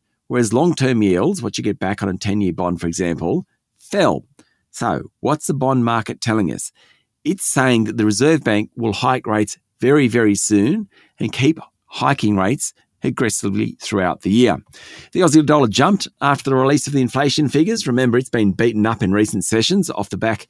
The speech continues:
of lower prices for some commodities and expectations of big rate hikes in the U S. But now that the local central bank is expected to move sooner rather than later, the Aussie dollar is more attractive to investors.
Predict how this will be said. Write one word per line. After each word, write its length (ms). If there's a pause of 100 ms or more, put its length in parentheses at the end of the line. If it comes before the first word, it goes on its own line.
(280)
of 120
lower 180
prices 540
for 80
some 240
commodities 560
and 80
expectations 680
of 140
big 180
rate 200
hikes 320
in 80
the 60
U 220
S. 280 (420)
But 240 (140)
now 260
that 160
the 60
local 320
central 360
bank 400
is 160
expected 500
to 80
move 360 (120)
sooner 560
rather 220
than 140
later, 360 (400)
the 80
Aussie 200
dollar 320
is 140
more 180
attractive 460
to 100
investors. 640